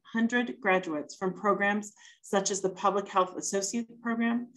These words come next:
C D C Undergraduate Public Health Scholars, the Epidemic Intelligence Service, and the Laboratory Leadership Service.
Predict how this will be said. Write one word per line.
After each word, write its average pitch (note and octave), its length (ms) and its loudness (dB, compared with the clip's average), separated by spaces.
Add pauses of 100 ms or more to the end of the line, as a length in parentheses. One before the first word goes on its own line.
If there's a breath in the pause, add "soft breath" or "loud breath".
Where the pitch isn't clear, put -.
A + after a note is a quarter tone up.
(300 soft breath)
C - 260 4
D A#3+ 100 6
C G#3 280 0
Undergraduate F3+ 680 2
Public E3 320 -4
Health D#3 240 -4
Scholars, G#3+ 680 -2 (320 loud breath)
the F#3+ 180 6
Epidemic F#3 680 2
Intelligence G#3 680 2 (120)
Service, A3+ 600 -2 (120)
and F3 160 4
the E3 40 2
Laboratory F3+ 600 2
Leadership D#3 560 -4
Service. - 540 -10